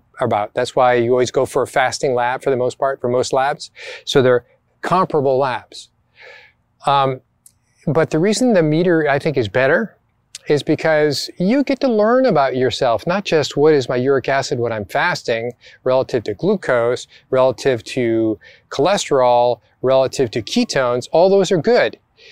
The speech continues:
But what happens when you're fasting? Like, we're in a three-day fast right now, and we're gonna, we're, we're documenting that for a future video.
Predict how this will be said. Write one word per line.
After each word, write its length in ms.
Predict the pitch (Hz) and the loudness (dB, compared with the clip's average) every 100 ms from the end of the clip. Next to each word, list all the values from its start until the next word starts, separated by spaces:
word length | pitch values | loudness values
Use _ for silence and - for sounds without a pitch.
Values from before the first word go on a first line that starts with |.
| - _ - | -20 _ -4
But 120 | 185 | 0
what 160 | 233 214 | 2 2
happens 760 | 226 - 208 196 - - - _ _ _ _ _ _ - | 0 0 0 0 -4 -10 -12 _ _ _ _ _ _ 0
when 140 | 185 | 2
you're 100 | 202 | 2
fasting? 500 | - 170 185 - 113 | 2 -2 -2 -2 -4
Like, 140 | 113 | -2
we're 180 | 120 143 | 0 0
in 80 | 131 | -2
a 40 | |
three-day 340 | - 156 139 123 | -2 0 2 0
fast 420 | - 131 135 - | -2 -4 -4 -4
right 160 | 113 110 | -4 -2
now, 260 | 113 107 | -6 -4
and 80 | 110 | -2
we're 180 | 120 120 | 0 0
gonna, 120 | 113 | -2
we're, 220 | 127 131 | -2 -4
we're 180 | 135 123 | -2 0
documenting 540 | 131 135 139 123 117 | 2 0 -2 -2 -2
that 180 | 113 117 | -2 -4
for 240 | - 110 101 | -2 -2 -4
a 60 | |
future 540 | - 143 - 127 110 _ _ _ - | -6 -8 -4 -2 -2 _ _ _ -8
video. 600 | 170 233 151 123 117 113 | -2 0 2 2 2 0